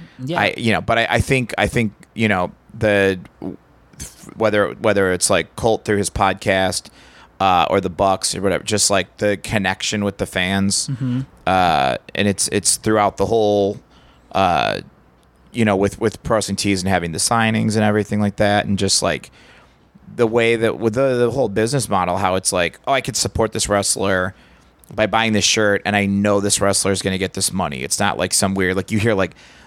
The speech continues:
Speaker 2: W W E wrestlers get, like, what is it, like, a quarter a shirt or something?
Speaker 1: I don't even think it's
Speaker 2: If
Speaker 1: that.
Speaker 2: even that, maybe eight, not eight cents. I don't know. It's not, it's, like, a ridiculously low number. A quarter is probably high now that I think
Speaker 1: A quarter
Speaker 2: about it.
Speaker 1: is probably, like, John Cena.
Speaker 2: But,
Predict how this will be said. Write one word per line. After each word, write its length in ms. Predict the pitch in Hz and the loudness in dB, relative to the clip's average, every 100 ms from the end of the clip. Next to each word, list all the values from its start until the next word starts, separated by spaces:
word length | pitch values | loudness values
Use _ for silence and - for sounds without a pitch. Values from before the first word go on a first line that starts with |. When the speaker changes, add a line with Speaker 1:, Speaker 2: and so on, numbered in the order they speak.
| - - - | -20 -10 -2
Speaker 2:
W 180 | 107 110 | 0 2
W 220 | 101 101 | 2 0
E 60 | |
wrestlers 460 | 92 87 - 101 - | 2 0 0 0 0
get, 180 | 95 - | -2 0
like, 380 | 85 65 - - _ - | -2 -2 -8 -20 _ -4
what 120 | 120 | -2
is 80 | 107 | -2
it, 60 | |
like, 120 | - 64 | -4 -8
a 60 | - | -4
quarter 440 | - 104 107 107 104 | -2 0 0 0 -2
a 40 | |
shirt 340 | - 98 98 110 | 0 0 0 0
or 60 | |
something? 300 | 110 120 151 | 0 0 0
Speaker 1:
I 40 | 135 | 0
don't 120 | 127 | 0
even 160 | 139 | 0
think 200 | 143 127 | -2 -4
it's 160 | 120 101 | -4 -4
Speaker 2:
If 40 | 101 117 | -2 0
Speaker 1:
that. 240 | 127 110 | 2 2
Speaker 2:
even 220 | 113 127 131 | 2 0 0
that, 340 | 131 135 123 | 2 0 0
maybe 300 | 117 117 - | 0 0 0
eight, 240 | 101 113 - _ | 0 -2 -4 _
not 200 | 123 127 | -2 0
eight 180 | 107 98 | 0 -2
cents. 380 | - 95 95 - | -2 -2 -2 -4
I 120 | 139 | -2
don't 80 | 143 | 0
know. 60 | 117 | 0
It's 100 | 165 | 0
not, 120 | - | 0
it's, 120 | 135 | 0
like, 100 | 151 | 0
a 60 | 135 | 2
ridiculously 600 | 123 113 - 113 - 101 | 2 0 0 0 0 -2
low 140 | 92 | 0
number. 400 | 92 92 101 107 - | 0 0 0 -2 -2
A 60 | 117 | -2
quarter 340 | - 131 113 | 0 0 0
is 80 | 101 | 0
probably 260 | - 92 | 0 0
high 260 | 92 87 71 101 | 0 -2 -2 -2
now 120 | 95 | -4
that 80 | 92 | -4
I 20 | |
think 180 | - - | -6 -6
Speaker 1:
A 20 | |
quarter 180 | 170 170 | -2 0
Speaker 2:
about 20 | |
it. 40 | 165 | -2
Speaker 1:
is 80 | - | 0
probably, 340 | 143 135 131 | 0 0 0
like, 320 | 123 110 101 | 0 0 -4
John 380 | 107 123 117 110 | -2 0 0 -2
Cena. 480 | - 117 104 98 - - | -2 -2 -2 -6 -12 -6
Speaker 2:
But, 320 | 120 107 101 | 0 2 2